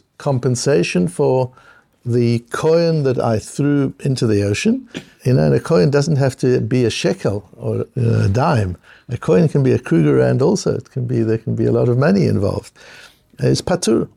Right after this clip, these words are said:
My timer, what is the reason, says Rabbo? Omar hamanach kamach. He says, "There it is.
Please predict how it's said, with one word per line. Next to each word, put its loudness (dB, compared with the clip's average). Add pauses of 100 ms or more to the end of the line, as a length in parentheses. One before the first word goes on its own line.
My 0
timer, -2
what 0
is 0
the 2
reason, 0
says 0
Rabbo? 0 (840)
Omar 2
hamanach 2
kamach. -2
He 0
says, -2
"There 0
it 0
is. -2